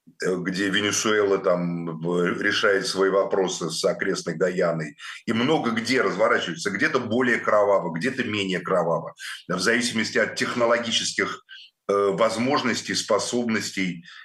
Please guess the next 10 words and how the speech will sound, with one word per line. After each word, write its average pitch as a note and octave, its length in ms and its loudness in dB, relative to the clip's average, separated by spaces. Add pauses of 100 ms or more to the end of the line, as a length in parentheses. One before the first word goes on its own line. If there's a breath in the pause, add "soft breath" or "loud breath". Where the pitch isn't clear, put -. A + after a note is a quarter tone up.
(140 loud breath)
и G2+ 140 -4
готовности, G#2 880 0
э, F2+ 640 -2
тех, G2+ 300 -2
кто F#2+ 340 -2
имеет G2 300 -2
в - 80 -4
своих F#2 260 0
руках F#2+ 380 0
средства F2 720 -2